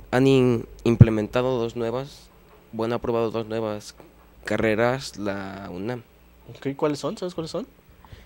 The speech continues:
Speaker 1: Son geohistoria
Speaker 2: Ujú.
Speaker 1: y geociencias.
Speaker 2: Geociencias.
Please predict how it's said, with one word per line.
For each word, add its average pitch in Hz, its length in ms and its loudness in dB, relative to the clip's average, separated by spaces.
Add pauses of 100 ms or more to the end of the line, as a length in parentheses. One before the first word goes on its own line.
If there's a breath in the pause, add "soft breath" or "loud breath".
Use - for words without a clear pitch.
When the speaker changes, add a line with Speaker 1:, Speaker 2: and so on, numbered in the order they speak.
(120 soft breath)
Speaker 1:
Son 135 580 0
geohistoria 135 920 0 (140)
Speaker 2:
Ujú. 123 320 -14 (360)
Speaker 1:
y 147 320 -6
geociencias. - 920 -8 (240)
Speaker 2:
Geociencias. 110 680 -10